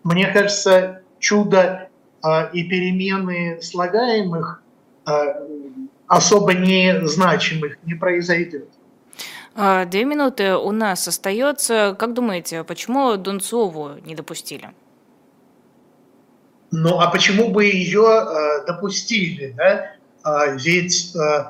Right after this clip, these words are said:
Speaker 1: Кремль определяет, э, кто будет участвовать в выборах, и, э, ему не нужны, э, ни люди, которые могут там критиковать, э, серьезным образом власти действующего президента,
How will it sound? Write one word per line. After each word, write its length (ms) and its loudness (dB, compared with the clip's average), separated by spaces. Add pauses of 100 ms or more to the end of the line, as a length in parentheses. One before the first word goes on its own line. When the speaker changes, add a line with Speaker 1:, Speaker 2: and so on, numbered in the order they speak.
(140)
Speaker 1:
Кремль 400 0
определяет, 880 -2 (140)
э, 240 -6
кто 220 0
будет 280 -2
участвовать 640 -2
в 100 -14
выборах, 600 0 (420)
и, 380 2
э, 280 2 (540)
ему 320 2
не 160 0
нужны, 680 0
э, 460 -2
ни 300 -2
люди, 360 -2
которые 600 -4
могут 440 -6
там 260 -4
критиковать, 880 2 (460)
э, 200 -2
серьезным 800 2
образом 600 -2
власти 440 0
действующего 800 -4
президента, 840 0